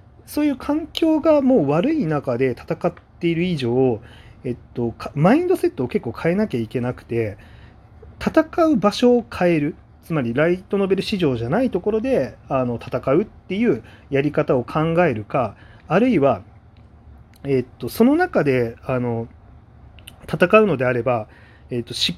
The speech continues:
敗して当然っていう、あの、マインドを持った方がいいとも思います。で、えー、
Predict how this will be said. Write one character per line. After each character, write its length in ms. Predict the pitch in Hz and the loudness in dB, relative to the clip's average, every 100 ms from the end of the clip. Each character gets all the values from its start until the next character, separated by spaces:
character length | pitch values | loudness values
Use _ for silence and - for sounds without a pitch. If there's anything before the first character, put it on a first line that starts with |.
| - | -2
敗 160 | 392 392 | 2 2
し 80 | - | 2
て 100 | 311 | 0
当 220 | 277 262 | 2 2
然 200 | 262 247 | 4 2
っ 20 | |
て 160 | - 220 | 0 0
い 260 | 220 214 | 2 2
う、 80 | 196 | 2
あ 160 | 170 170 | 2 2
の、 180 | 165 160 | 2 2
マ 160 | 151 165 | 2 2
イ 100 | 165 | 2
ン 80 | |
ド 120 | 165 156 | 2 4
を 40 | |
持 100 | 165 | 2
っ 20 | |
た 140 | 175 131 | 0 -4
方 200 | 135 117 | -4 -2
が 100 | 113 | -2
い 120 | 131 | -2
い 80 | 113 - | -4 -10
と 80 | 113 | -8
も 100 | 107 101 - - - - | -8 -10 -20 -20 -20 -10
思 140 | 127 117 | -4 -4
い 60 | |
ま 140 | 110 113 | -4 -8
す。 200 | - - - - - - - - | -12 -20 -20 -20 -20 -20 -20 -2
で、 240 | 165 147 101 - - | 4 4 2 -14 -14
え 140 | - | -4
ー、 80 | 135 | -2